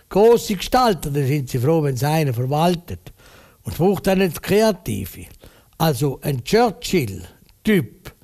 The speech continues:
wäre jetzt in Deutschland völlig fehl am Platz gewesen.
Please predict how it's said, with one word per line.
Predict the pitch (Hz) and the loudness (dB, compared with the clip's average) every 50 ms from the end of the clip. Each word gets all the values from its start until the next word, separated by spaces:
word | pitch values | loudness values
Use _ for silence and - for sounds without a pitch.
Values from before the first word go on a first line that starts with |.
| - - _ _ _ _ _ _ | -20 -20 _ _ _ _ _ _
wäre | 135 147 151 147 135 139 | -2 0 0 2 2 2
jetzt | 160 185 175 123 - - | 2 2 2 0 -4 -6
in | 131 107 104 | -6 -6 -4
Deutschland | - 175 196 196 170 - - - 139 127 120 113 107 101 - | 0 0 2 2 0 0 -2 -4 -2 -2 -2 -2 -2 -4 0
völlig | - 175 208 220 185 139 - | 2 4 4 4 2 0 -2
fehl | - - 160 170 202 226 | -2 0 2 2 2 2
am | 247 247 226 240 | 2 0 0 0
Platz | 240 240 247 254 - - - - | 0 2 2 2 0 -4 -10 -14
gewesen. | - - - 87 90 - | -10 -10 -10 -10 -10 -12